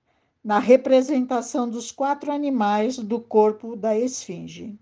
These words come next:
Como estão os nossos exercícios respiratórios, base da nossa ordem, juntamente com o estudo e a meditação?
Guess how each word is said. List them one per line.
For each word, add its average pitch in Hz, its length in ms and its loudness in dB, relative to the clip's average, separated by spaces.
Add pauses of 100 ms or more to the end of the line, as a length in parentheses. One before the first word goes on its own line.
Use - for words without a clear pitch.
(1400)
Como 381 220 4
estão 269 440 4
os 214 160 -2
nossos 208 580 0
exercícios 208 1000 -2
respiratórios, 202 1400 0 (720)
base 226 500 4
da 214 180 -2
nossa 214 460 -2 (140)
ordem, 185 640 -2
juntamente 226 920 -2
com 208 400 0 (480)
o 247 140 6
estudo 240 840 0 (140)
e 214 140 2
a 208 80 2
meditação? 196 880 -6